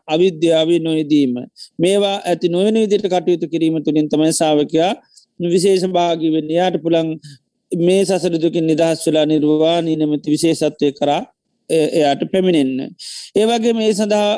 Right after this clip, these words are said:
අපහසුයෙන් අවබෝධ කරගත යුතු ධර්මතා හතරක් පෙන්වනවා. ඒ තමයි, අ, සමාධි හතරක්. ආනභාගි සමාධි,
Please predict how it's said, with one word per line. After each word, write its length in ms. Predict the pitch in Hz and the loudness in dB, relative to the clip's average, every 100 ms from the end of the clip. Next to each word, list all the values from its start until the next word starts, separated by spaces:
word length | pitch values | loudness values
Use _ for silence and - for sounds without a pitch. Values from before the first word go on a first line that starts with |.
| - | -4
අපහසුයෙන් 580 | 170 190 196 202 202 185 | -6 -4 -4 -2 -4 -4
අවබෝධ 340 | 180 175 175 | -2 -2 -2
කරගත 380 | 175 170 165 156 | -2 -2 0 -2
යුතු 160 | 170 160 | -2 0
ධර්මතා 480 | 160 156 156 143 156 | 0 0 -2 0 0
හතරක් 380 | 151 - 190 180 | -2 -2 -2 -2
පෙන්වනවා. 480 | - 185 185 190 208 - _ | -2 -4 -2 -4 -4 -8 _
ඒ 180 | - 180 | -2 0
තමයි, 340 | 165 151 156 156 - - _ _ - | 0 0 0 -2 -6 -20 _ _ -2
අ, 80 | 156 170 | 0 0
සමාධි 520 | 185 190 196 202 196 | 0 -2 0 0 0
හතරක්. 420 | 180 165 143 123 - - | 0 0 -2 -4 -8 -4
ආනභාගි 640 | 160 175 170 170 175 175 | -2 0 0 2 2 0
සමාධි, 500 | 196 190 196 208 233 | -2 -2 -2 -2 -4